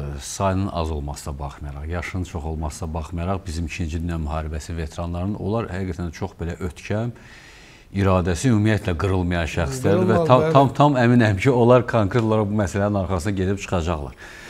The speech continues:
Speaker 2: Hı.
Speaker 1: Və eyni zamanda Veteranlar Təşkilatı söhbət təkcə bizim ağsaqqal veteranlarımızdan getmir. Bizim cavan veteranlarımız İkinci Qarabağ müharibəsində qələbə qazandılar və çox vacib qələbəni qazanandan sonra onlar da təbii ki, e, sizin təşkilatın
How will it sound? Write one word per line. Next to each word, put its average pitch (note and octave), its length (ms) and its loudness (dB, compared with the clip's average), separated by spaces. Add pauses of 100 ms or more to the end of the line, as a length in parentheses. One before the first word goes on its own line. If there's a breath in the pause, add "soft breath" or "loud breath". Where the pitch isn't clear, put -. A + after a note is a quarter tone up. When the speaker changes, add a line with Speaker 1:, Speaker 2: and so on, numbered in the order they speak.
Speaker 2:
Hı. F3+ 80 -6
Speaker 1:
Və D3+ 160 8
eyni G3 180 10
zamanda D3 440 8 (160)
Veteranlar B2 600 4
Təşkilatı A#2+ 960 0 (720)
söhbət B2 380 -2
təkcə A2+ 260 -2
bizim G#2 280 0 (720)
ağsaqqal E2 560 -4
veteranlarımızdan D#2+ 800 -6
getmir. D#2 340 -10
Bizim E2+ 220 -6
cavan F2+ 340 -2
veteranlarımız E2+ 680 -6 (560 loud breath)
İkinci F#2+ 320 0
Qarabağ F2+ 340 2
müharibəsində E2 840 -2 (480)
qələbə E2+ 320 0
qazandılar E2 560 -2
və D#2+ 100 -4
çox - 300 -6
vacib D#2 340 -6
qələbəni D#2 460 -8
qazanandan E2 500 -4
sonra G2+ 180 -6
onlar G2+ 300 2
da E2 80 -2
təbii D#2+ 320 -6
ki, A2 140 -6
e, D2 580 -8
sizin G2 320 -6
təşkilatın F2+ 680 -4